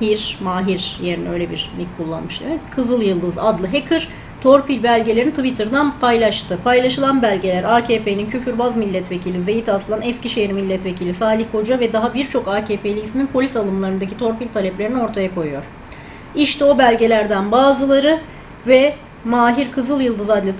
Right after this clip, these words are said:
adlı Twitter kullanıcısının konuya ilişkin mesajları. Milletvekili Mustafa Şentop'un listesinden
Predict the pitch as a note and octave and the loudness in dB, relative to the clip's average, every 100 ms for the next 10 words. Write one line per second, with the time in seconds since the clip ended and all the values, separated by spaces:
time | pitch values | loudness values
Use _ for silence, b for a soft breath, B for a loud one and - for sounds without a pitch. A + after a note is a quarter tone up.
0 | B3+ A3 G#3+ G3+ C4+ C#4 A3+ G3+ A3 A3 | -4 0 0 0 -4 -2 -2 -4 -4 -2
1 | G#3 F3+ D4+ D4+ B3 A#3+ G3+ G3 C#4 A#3+ | -2 -4 -6 -2 0 0 0 -2 -2 -2
2 | A3 G3 F3+ F3 G3 C4 D4 C#4 B3+ A#3 | 0 0 0 0 2 2 2 0 -2 -2
3 | B3 B3+ A3+ A#3 B3+ B3+ B3 G3 F#3+ F#3 | -2 -2 -2 -2 -4 -4 -4 -2 -2 -2
4 | F#3+ G#3+ A#3 E4+ | -6 -2 2 2